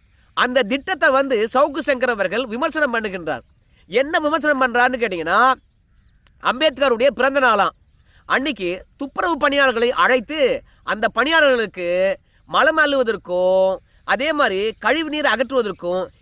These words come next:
எந்திரங்களை தருகின்றார் முதல்வர். இப்ப சவுக்கு சங்கருடைய குற்றச்சாட்டு என்னன்னு கேட்டீங்கன்னா, அவங்களே பட்டியலின மக்கள்,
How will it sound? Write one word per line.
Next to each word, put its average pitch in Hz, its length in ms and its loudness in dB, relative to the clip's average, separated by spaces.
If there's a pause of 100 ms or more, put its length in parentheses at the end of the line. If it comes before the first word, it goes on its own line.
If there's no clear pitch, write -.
(180)
எந்திரங்களை 262 500 -2
தருகின்றார் 233 680 2
முதல்வர். 240 340 0 (580)
இப்ப 196 260 -10
சவுக்கு 302 300 2
சங்கருடைய 285 300 0
குற்றச்சாட்டு 247 440 0
என்னன்னு 254 200 2
கேட்டீங்கன்னா, 175 380 -2 (680)
அவங்களே 254 460 2 (160)
பட்டியலின 285 400 0
மக்கள், 233 340 -2